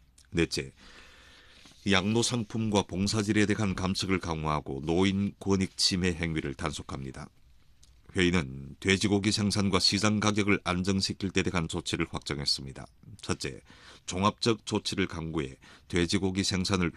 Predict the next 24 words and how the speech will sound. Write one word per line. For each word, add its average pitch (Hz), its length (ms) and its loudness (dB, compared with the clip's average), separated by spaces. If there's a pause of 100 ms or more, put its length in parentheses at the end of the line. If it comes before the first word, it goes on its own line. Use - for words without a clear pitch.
회복합니다. 67 600 -8 (440)
돼지고기 98 520 4
시장에서의 95 680 2
아프리카 98 500 0
전염병에 98 560 2
대해 90 240 0
강제 95 500 0
도살 98 440 2 (160)
보조금 92 440 -2
조치를 85 360 -2
실시하고 73 680 -4 (400)
돼지고기 92 640 2
생산 98 400 2
지역과 85 520 0
양돈장에 98 680 2
대한 87 280 0
지지를 82 360 -2
강화합니다. 67 680 -6 (540)
돼지고기 92 520 2
운송을 90 580 2 (320)
무장애 101 560 2
통로 101 420 2
정책 90 460 -2
범위에 87 300 0